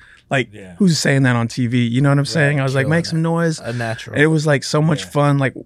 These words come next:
Speaker 1: and the adrenaline was running. And I
Speaker 2: Okay.
Speaker 1: remember,
Speaker 2: Yeah.
Speaker 1: man, we got back, or just from that moment, it was like, um, "You're gonna get signed, man. Your life's gonna change. This is gonna happen to you." Like,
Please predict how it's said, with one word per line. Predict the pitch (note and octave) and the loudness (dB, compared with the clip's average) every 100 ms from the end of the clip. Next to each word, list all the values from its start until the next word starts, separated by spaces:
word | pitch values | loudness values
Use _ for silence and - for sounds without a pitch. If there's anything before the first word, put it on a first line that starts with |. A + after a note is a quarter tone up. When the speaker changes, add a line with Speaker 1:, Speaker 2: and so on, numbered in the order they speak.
| _ _ - | _ _ -4
Speaker 1:
and | B2+ B2 A#2+ A#2+ G#2+ _ - | -2 0 0 -2 -4 _ -8
the | B2+ | -4
adrenaline | A2+ B2 B2+ A#2 A2+ A2 A2 | 0 0 2 0 0 -2 -4
was | G#2 A2 - | -8 -16 -20
running. | - A2+ A#2+ A#2 A2 G#2+ - A2+ | -14 -4 0 0 -2 -6 -10 -4
And | B2 | 0
I | B2+ | 2
Speaker 2:
Okay. | C#3+ | 2
Speaker 1:
remember, | D#3+ D3 D3 C#3 | 2 2 2 0
Speaker 2:
Yeah. | |
Speaker 1:
man, | C#3 C3+ B2+ B2+ | 2 2 2 -2
we | C3 | -2
got | C3 A#2+ | -2 -2
back, | D3 A#2+ A#2 _ - - - _ | -2 -2 -4 _ -20 -20 -20 _
or | B2 | 0
just | C#3 C#3 - | 0 0 -4
from | - C#3 C3 A#2 | -2 2 4 4
that | C3 - | 2 0
moment, | A#2+ B2+ B2 A2+ - - | -2 0 -2 -4 -8 -12
it | A2+ | -6
was | A#2 A2+ | -4 -4
like, | A2+ A2+ A2+ _ _ _ _ _ _ _ _ _ - | -4 -6 -6 _ _ _ _ _ _ _ _ _ -2
um, | A#2+ A2+ A2 A2 A2+ _ _ _ _ _ _ | 0 0 -2 -4 -8 _ _ _ _ _ _
"You're | C3 | 0
gonna | B2+ A#2 | 2 -2
get | A2 - | -6 -10
signed, | - A#2 A2 | -6 -4 -4
man. | G#2+ G#2+ A2 | -4 -6 -6
Your | A2+ | -6
life's | A2+ A#2 | -6 -8
gonna | B2+ A#2+ | -10 -10
change. | - B2 A#2+ A#2 A#2+ A#2 - - - - _ _ _ - B2 | -4 -2 0 0 -2 -4 -14 -20 -20 -20 _ _ _ -16 -6
This | D3+ B2+ | -4 -2
is | B2 | -2
gonna | A#2+ A2+ | -2 -2
happen | A2+ - | -4 -4
to | A#2+ | -4
you." | A2+ A2+ | -2 -4
Like, | A2+ G#2+ - - | -4 -6 -10 -18